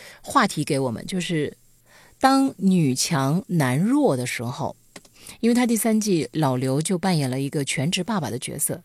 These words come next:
这在前几季里面是没有的嘛。但是你说养成系的爱情，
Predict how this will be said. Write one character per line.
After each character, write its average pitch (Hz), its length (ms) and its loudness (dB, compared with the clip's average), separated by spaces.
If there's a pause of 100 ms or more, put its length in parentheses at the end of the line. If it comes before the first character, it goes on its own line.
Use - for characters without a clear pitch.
这 262 120 -2
在 233 120 4
前 180 240 0
几 214 140 0
季 185 140 -4
里 156 80 -2
面 139 120 -2
是 165 140 2
没 139 200 0
有 151 180 -2
的 127 80 -8
嘛。 120 160 -6 (320)
但 220 100 2
是 226 100 2
你 170 120 4
说 180 120 0
养 156 240 0
成 143 240 -2
系 - 240 2
的 185 100 -2
爱 151 180 -2
情， - 320 -2